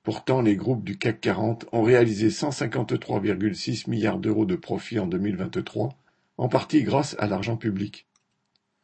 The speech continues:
L'argent qu'il faudrait prendre est là, mais il n'en est évidemment pas question.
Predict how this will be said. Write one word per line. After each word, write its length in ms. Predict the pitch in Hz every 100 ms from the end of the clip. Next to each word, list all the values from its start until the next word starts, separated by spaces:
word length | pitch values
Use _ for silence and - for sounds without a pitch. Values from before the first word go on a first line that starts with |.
| -
L'argent 360 | 104 117 151 139
qu'il 160 | 139
faudrait 380 | - 120 120 104
prendre 300 | 101 127 101
est 80 | 92
là, 300 | 104 127 - _ _ _
mais 120 | 101 104
il 180 | 131
n'en 180 | 120 117
est 200 | 117 -
évidemment 480 | 117 117 98 92 95
pas 140 | -
question. 500 | 113 110 - 113 92